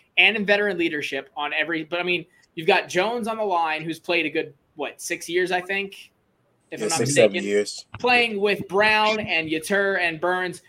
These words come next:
Speaker 1: Burns is a step, a step away. The problem is I don't know what that step is to make him the superstar. I don't know where it is, and I don't know what,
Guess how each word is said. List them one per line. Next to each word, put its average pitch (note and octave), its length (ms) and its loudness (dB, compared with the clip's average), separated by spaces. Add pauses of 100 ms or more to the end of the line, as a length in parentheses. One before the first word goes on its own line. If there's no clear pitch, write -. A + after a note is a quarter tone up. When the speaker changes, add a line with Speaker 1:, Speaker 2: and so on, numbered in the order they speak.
(220)
Speaker 1:
Burns A3 300 2
is - 180 -4 (100)
a D#3+ 80 -2
step, - 840 -2 (220)
a E3+ 60 -4
step A#3 400 -4
away. G#3+ 280 2
The F3 80 -2
problem G3+ 300 2
is E3+ 80 -4
I D#3 60 0
don't E3+ 160 -2
know C#3+ 140 -6
what D#3 260 -4
that E3 160 -4
step E3+ 240 0
is E3 120 -2
to D#3 80 -8
make D3 200 -2
him D3+ 60 -6
the C3+ 80 -8
superstar. D#3+ 580 -2
I C3 80 -6
don't D#3 240 -6
know D3+ 120 -6
where D3 300 -2
it C#3+ 60 -4
is, D#3 280 -4
and C#3+ 120 -8
I C#3 60 -2
don't C#3+ 160 -6
know C#3 80 -6
what, D3 320 -4